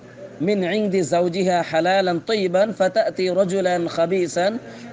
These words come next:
ফাতাবিতু মাআহা হাত্তা তুসবিহা। যে আবার ওই নারীও দেখা যায় তার হালাল ইস-, স্বামী ছিল, কিন্তু সে হালাল স্বামীকে গ্রহণ না করে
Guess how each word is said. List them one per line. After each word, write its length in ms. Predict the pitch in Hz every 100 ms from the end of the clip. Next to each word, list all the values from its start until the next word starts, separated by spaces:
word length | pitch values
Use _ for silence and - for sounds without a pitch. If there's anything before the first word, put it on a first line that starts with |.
| - -
ফাতাবিতু 920 | 175 175 170 175 175 214 233 214 220 220
মাআহা 560 | 202 214 208 180 185
হাত্তা 400 | 170 185 - 175
তুসবিহা। 560 | 170 190 180 175 151 120 - - - - - - 135
যে 360 | 160 170 160 - - -
আবার 200 | 175 226
ওই 120 | 233 220
নারীও 480 | 208 214 247 220
দেখা 260 | 233 208 208
যায় 160 | 196 185
তার 180 | 190
হালাল 340 | 156 180 190 180
ইস-, 340 | 180 - -
স্বামী 300 | - 180 226
ছিল, 300 | - 208 202 277 277 - - - - -
কিন্তু 220 | 185 214
সে 160 | 208
হালাল 320 | 185 190 202 190
স্বামীকে 400 | 190 190 180 170
গ্রহণ 260 | 180 180
না 180 | 175 170
করে 320 | 180 180 170